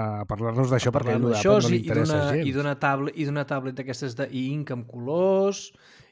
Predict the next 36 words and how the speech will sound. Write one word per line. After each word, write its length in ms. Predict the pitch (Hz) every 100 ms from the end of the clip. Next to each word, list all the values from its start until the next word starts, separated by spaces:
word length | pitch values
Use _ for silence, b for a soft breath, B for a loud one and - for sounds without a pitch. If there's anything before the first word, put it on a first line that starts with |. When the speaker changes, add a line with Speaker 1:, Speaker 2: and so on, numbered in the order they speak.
| 143
Speaker 2:
i 60 | 139
ens 160 | 131
Speaker 1:
I 40 | 113
Speaker 2:
té 60 | 117
que 80 |
Speaker 1:
més 40 | 139
Speaker 2:
tornar 280 | 127 135 131
Speaker 1:
coses. 80 |
Speaker 2:
a 40 | 135
parlar 200 | 127 123
de, 100 | 120 135
ens 120 | 117
vol 80 | 135
parlar 220 | 120 127 123
del 80 | 113
Boba 240 | 123 117
Fett, 240 | - 156 160
que 80 | 135
es 60 |
veu 80 | 127
que 80 | 120
li 60 | 123
va 80 | 120
agradar 220 | 120 117
molt 280 | 117 131 139
el, 140 | 131 117 110
el 60 | 110
Book 140 | 113 117
of 80 | 113
Boba 220 | 117 113
Fett. 260 | - 135 - _ B B -
Speaker 1:
I, 140 | 120 113
en 60 |
Speaker 2:
I 20 | 110
Speaker 1:
canvi, 300 | 107 110
en, 100 | 113